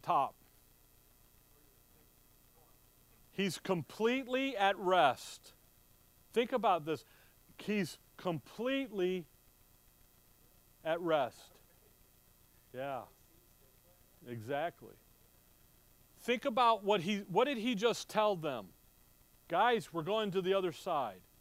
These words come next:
I'm gonna go to sleep. I leave us getting to the other side in your capable hands." It's coming. We're not there yet in Mark.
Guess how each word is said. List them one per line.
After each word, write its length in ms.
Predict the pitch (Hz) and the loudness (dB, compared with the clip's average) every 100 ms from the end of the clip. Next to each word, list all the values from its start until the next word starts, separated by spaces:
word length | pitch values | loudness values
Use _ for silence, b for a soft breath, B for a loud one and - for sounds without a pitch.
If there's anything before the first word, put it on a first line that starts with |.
| b b b b b _ | b b b b b _
I'm 160 | 165 240 | 2 4
gonna 120 | 269 | 6
go 140 | 247 | 6
to 80 | 233 | 6
sleep. 480 | - 220 208 196 - - | 2 2 2 2 -2 -2
I 260 | 165 170 175 | 4 6 6
leave 640 | 170 190 240 262 254 254 | 2 2 2 0 0 0
us 240 | 233 214 - | 2 2 0
getting 300 | 208 220 208 | -6 -4 0
to 120 | 202 | 0
the 120 | 196 | 2
other 160 | 208 185 | 0 -2
side 640 | - 220 190 175 160 165 | -4 0 2 4 4 2
in 220 | 165 156 151 | -2 -6 -4
your 160 | 170 | -6
capable 540 | - 160 143 139 127 120 | -6 -6 -6 -6 -8 -8
hands." 600 | 131 110 92 - - - _ _ _ _ b b b b b b - _ _ _ - _ - | -10 -14 -16 -20 -20 -20 _ _ _ _ b b b b b b -20 _ _ _ -20 _ -14
It's 140 | 127 | -14
coming. 560 | - 226 254 139 120 139 | -6 -4 -2 -4 -8 -12
We're 160 | 135 139 | -10 -8
not 200 | 147 123 | -8 -6
there 180 | 180 160 | -4 -2
yet 220 | 135 127 | -2 -6
in 100 | 127 | -6
Mark. 280 | 180 160 | -2 -2